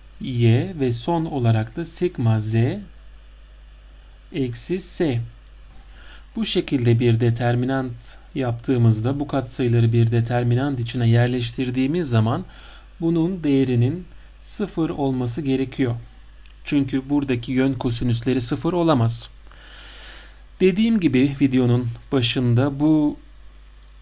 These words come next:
determinantın çözümüne burada girmeyeceğim. Bunu, bunun bilindiğini varsayıyorum. Daha doğrusu eğer bunun çözümüne girersem burada işimiz çok uzayacak. Fakat bu determinantı çözdüğümüz zaman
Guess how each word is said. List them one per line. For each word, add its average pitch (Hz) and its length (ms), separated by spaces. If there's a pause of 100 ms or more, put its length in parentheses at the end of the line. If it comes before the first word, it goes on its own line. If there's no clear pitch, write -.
(800)
determinantın 139 960
çözümüne 120 560
burada 127 260
girmeyeceğim. 120 800
Bunu, 131 320 (240)
bunun 123 300
bilindiğini 120 600
varsayıyorum. 113 760 (1400)
Daha 120 240
doğrusu 113 480 (420)
eğer 117 300
bunun 135 220
çözümüne 117 440
girersem 117 540
burada 117 180
işimiz 127 420
çok - 240
uzayacak. 117 520 (500)
Fakat 196 340
bu 196 120
determinantı 170 960 (180)
çözdüğümüz 170 680
zaman 127 360